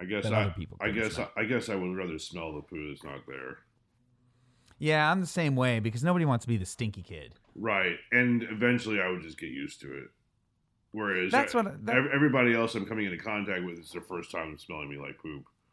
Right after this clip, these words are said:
Speaker 1: But I, if I'm the only one smelling poop, at some point it just becomes normal.
Speaker 2: Although I will switch my answer if this podcast ever pays off, because again, <laughs> nobody will see me if I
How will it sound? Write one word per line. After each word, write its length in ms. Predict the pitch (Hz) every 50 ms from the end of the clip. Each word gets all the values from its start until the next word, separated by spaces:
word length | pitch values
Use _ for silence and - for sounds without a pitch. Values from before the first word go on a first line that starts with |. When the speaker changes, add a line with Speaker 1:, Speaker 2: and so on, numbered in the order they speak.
| _ _ _ _ - - _ _ _ _ _ -
Speaker 1:
But 140 | 87 80 78 - -
I, 220 | 85 92 90 87 82 78 69 - - _
if 220 | - 76 76 - -
I'm 240 | 71 82 90 90 87
the 40 | 80
only 140 | 80 80 76
one 140 | 73 71
smelling 400 | - - - 85 82 78 71 71 71
poop, 200 | - 73 71 - 65
at 80 | -
some 200 | - 127 101 87
point 200 | 80 78 73 73
it 80 | 71 -
just 180 | 76 73 -
becomes 260 | - 67 73 65 65 - -
normal. 400 | 82 87 78 65 60 67 - - _ _ _ _ _ _ _ _ _ _ _ -
Speaker 2:
Although 260 | 147 151 147 170 165
I 120 | 160 165 180
will 160 | 185 196 196
switch 260 | - - 196 190 190 185
my 140 | 170 175
answer 320 | 175 170 180 196 185 - 139
if 80 | 123
this 140 | 131 147 -
podcast 440 | - 151 143 147 143 147 143 135 -
ever 140 | 147 131 127
pays 280 | 113 131 127 120 113 135
off, 200 | 147 160 147 -
because 280 | 131 113 - 120 107
again, 320 | 120 117 117 156 170 139 131
<laughs> 0 |
nobody 340 | 123 131 156 170 170 156 147
will 180 | 143 135 127
see 240 | - - 147 143 160
me 220 | 147 127 117 117
if 160 | 110 117 113 117
I 260 | 110 110 104 104